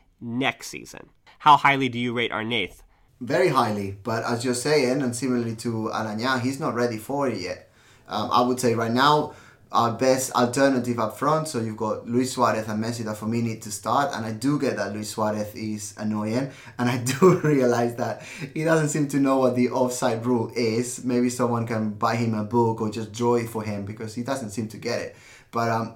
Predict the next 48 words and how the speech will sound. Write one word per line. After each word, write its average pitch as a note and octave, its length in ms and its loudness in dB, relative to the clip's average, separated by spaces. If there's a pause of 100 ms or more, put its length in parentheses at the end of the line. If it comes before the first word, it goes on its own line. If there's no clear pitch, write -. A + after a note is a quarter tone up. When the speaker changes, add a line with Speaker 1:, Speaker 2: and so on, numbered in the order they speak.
(140)
Speaker 2:
that C#3+ 420 4
aside, A2+ 480 0
I B2 60 -2
still A#2 180 -4
think A#2 140 0
he G#2+ 80 0
needs G#2+ 180 -2
to A2 80 -8
start A2 340 -2
because G#2+ 300 -10
of, - 300 -12 (100)
of - 160 -16
his G#2+ 160 -10
quality A#2 600 -2
and A2 120 -2
what A2 100 -2
he A2 100 -4
brings A#2 240 -4
to A#2 80 -8
the A2 40 -6
team C#3 260 -2
and C3+ 80 -2
the C3 80 -4
fact C3+ 220 -2
that C3 160 -2
he C3 120 -6
can C3 300 -4 (220)
turn C#3 240 0
it B2+ 60 2
around A#2+ 280 4
any B2 200 0
minute A2+ 340 0
and A2 160 -2
then A2+ 140 -2
you've G#2 180 -2
got G#2+ 320 0
a A2 100 -2
world-class A2 460 -2
player G#2 360 -2
back F#2 300 -4
again. - 360 -8 (340)
I A2 80 -4
think A2+ 140 2
the A#2 80 0
third D3+ 260 8
one D3+ 220 6
in C3 80 4
contention B2 600 2